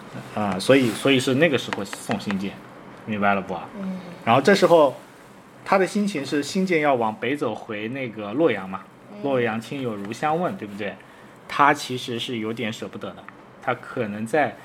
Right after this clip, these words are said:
Speaker 1: 你想他原来是住在偏北的地方，贬官到南边，那朋友肯定不多嘛，对吧？
Speaker 2: 嗯。
Speaker 1: 可能辛渐是他的非常好的朋友，我，
Speaker 2: 哦。
Speaker 1: 我猜，
Speaker 2: 哦。
Speaker 1: 否则也不会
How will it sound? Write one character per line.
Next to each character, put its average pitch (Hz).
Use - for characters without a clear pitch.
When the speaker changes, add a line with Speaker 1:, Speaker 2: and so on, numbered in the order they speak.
Speaker 1:
你 131
想 127
他 139
原 113
来 139
是 147
住 143
在 107
偏 156
北 101
的 92
地 113
方， 92
贬 107
官 123
到 135
南 107
边， 131
那 147
朋 131
友 147
肯 131
定 117
不 131
多 147
嘛， 120
对 120
吧？ 98
Speaker 2:
嗯。 101
Speaker 1:
可 127
能 131
辛 165
渐 160
是 131
他 131
的 123
非 113
常 120
好 -
的 90
朋 101
友， 107
我， 117
Speaker 2:
哦。 -
Speaker 1:
我 120
猜， 117
Speaker 2:
哦。 123
Speaker 1:
否 -
则 143
也 131
不 -
会 151